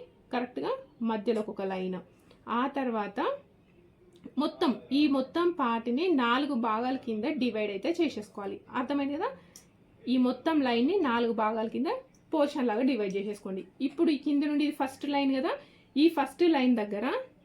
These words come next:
ఈ లైన్ దగ్గర నుండి క్లియర్గా అబ్జర్వ్ చేయండి. మీకు ప్రతి ఒక్కటి తెలుస్తేనే మీరు పర్ఫెక్ట్గా కట్ చేయగలుగుతారు నీట్గా. అంటే మీరు అంటారు కదా, "అక్కయ్య మీరు కట్ చేస్తే మంచిగా వస్తుంది, మాకెందుకు రావట్లేదు" అంటారు చూడండి.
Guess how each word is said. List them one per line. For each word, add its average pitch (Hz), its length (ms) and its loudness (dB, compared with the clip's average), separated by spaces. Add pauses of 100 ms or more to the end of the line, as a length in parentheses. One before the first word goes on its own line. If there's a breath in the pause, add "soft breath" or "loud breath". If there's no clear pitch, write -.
(200)
ఈ 277 220 2
లైన్ 277 400 0
దగ్గర 240 240 0
నుండి 226 400 0 (400)
క్లియర్గా 294 560 2
అబ్జర్వ్ 254 440 0
చేయండి. 233 440 2 (380 loud breath)
మీకు 294 280 2
ప్రతి 277 460 -2
ఒక్కటి 262 500 -2 (120)
తెలుస్తేనే 254 720 0
మీరు 349 200 0
పర్ఫెక్ట్గా 254 680 -4
కట్ 254 320 -4
చేయగలుగుతారు 208 640 0 (440)
నీట్గా. 277 520 8 (480)
అంటే 254 240 2
మీరు 269 180 2
అంటారు 277 260 2
కదా, 226 200 -2 (300 loud breath)
"అక్కయ్య 277 340 2
మీరు 269 200 2
కట్ 254 240 -2
చేస్తే 262 160 -2
మంచిగా 247 260 2
వస్తుంది, 254 280 0
మాకెందుకు 247 480 2
రావట్లేదు" 233 440 2
అంటారు 226 300 -4
చూడండి. 233 280 -2